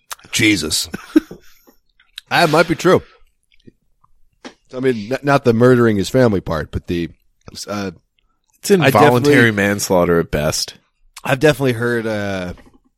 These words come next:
Speaker 1: there's people out there that just want to get it. Um,
Speaker 2: Yeah, there's
Speaker 1: and I
Speaker 2: people out there that write to serial killers.
Speaker 1: Yeah. I was, I was about to, like, I was never going to,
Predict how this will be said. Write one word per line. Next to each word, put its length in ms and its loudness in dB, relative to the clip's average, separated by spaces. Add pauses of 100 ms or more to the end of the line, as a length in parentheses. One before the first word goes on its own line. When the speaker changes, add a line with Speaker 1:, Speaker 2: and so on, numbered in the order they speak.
(440)
Speaker 1:
there's 140 -4
people 220 0
out 80 2
there 80 4
that 60 0
just 180 -6
want 340 -6
to 100 -8
get 220 -6
it. 140 -10 (680)
Um, 480 -10 (1400)
Speaker 2:
Yeah, 160 2
there's 220 0
Speaker 1:
and 180 4
I 60 4
Speaker 2:
people 160 6
out 180 2
there 180 4
that 100 4
write 260 2
to 280 0
serial 440 -2
killers. 480 -12 (1400)
Speaker 1:
Yeah. 240 0 (760)
I 80 -2
was, 160 2
I 140 0
was 100 2
about 280 2
to, 140 -6
like, 140 0
I 60 4
was 200 2
never 240 2
going 280 4
to, 180 0